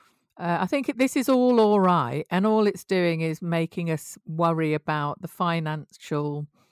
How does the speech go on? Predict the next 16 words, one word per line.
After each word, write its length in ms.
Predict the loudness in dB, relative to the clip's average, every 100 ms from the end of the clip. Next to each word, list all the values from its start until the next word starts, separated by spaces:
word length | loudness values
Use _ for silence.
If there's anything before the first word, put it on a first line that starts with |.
| _ _ _
stability 760 | -20 -6 -4 0 0 -2 -4 -6
of 120 | -6
Tracy 540 | -4 -4 -4 -6 -8
and 220 | -6 -8 -6
Jazza, 640 | -4 -4 -4 -6 -6 -8 -10
isn't 240 | -10 -6
it? 120 | -8
Because 240 | -8 -8 -6
they're 120 | -8 -2
both 460 | 0 0 -2 -10 _ _ _ _ -20
perilous 800 | -8 -2 0 0 -2 -6 -12 -10
at 180 | -8 -6
work 380 | -6 -6 -8 -10
at 80 | -12
the 80 | -10
moment. 440 | -8 -8 -10 -14